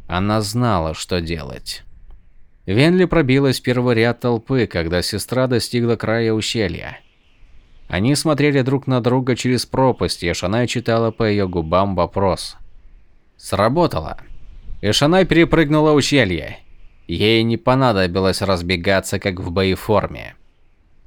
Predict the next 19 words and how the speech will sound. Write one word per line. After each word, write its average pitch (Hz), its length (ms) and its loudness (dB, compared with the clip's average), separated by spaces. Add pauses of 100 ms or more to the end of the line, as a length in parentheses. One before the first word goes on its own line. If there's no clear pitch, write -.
(140)
Просто 139 440 2
оттолкнулась 117 760 0
и 117 40 0
взмыла 95 520 -2
в 87 60 -4
воздух. 87 560 -6 (540)
Ветер 135 460 4
словно 135 400 2
закручивался 123 840 0
вокруг 110 440 -2
нее. 80 340 -8 (600)
Она 120 300 2
пронеслась 131 640 2
над 127 180 0
пропастью 123 640 2
и - 20 0
приземлилась 110 720 0
среди 107 300 0
своих, 98 640 0